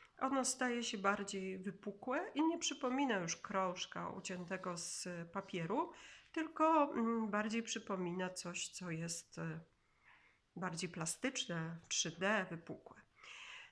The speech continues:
To, co widzicie teraz, to przy pomocy gazy przymocowywuję tą watę do naszego kółka, czyli tutaj przyklejam gazę do środka. I w ten sposób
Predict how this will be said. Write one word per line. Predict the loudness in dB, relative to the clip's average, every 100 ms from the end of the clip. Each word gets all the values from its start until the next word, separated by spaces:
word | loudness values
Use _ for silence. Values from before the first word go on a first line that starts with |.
| _ 0
To, | 2
co | 4 2
widzicie | 0 -2 -2 -4
teraz, | -2 -2 0 2 0 -2 -6 -2
to | 2 4 4 2
przy | 0 0
pomocy | 0 0 0 -2 -6
gazy | 0 2 2 2 0 -2 -2
przymocowywuję | 0 6 6 6 2 -4 -2 2 2 2
tą | -4 -6 0
watę | 0 0 -6
do | -6 -4
naszego | 0 0 -2 -8
kółka, | -8 -8 -8 -4 0 2 0
czyli | -4 -6 -6
tutaj | -6 -8 -6 -2
przyklejam | -2 -2 -4 -4 -2 -4 -6
gazę | -4 -4 -6
do | -6 -4
środka. | -4 -6 -10 -8 -4 -2 -2 -6 -20 -20 -20 -20 -20 -20 -20 -20 _ -10
I |
w | 0
ten | 2 4
sposób | 2 0 0 0 -4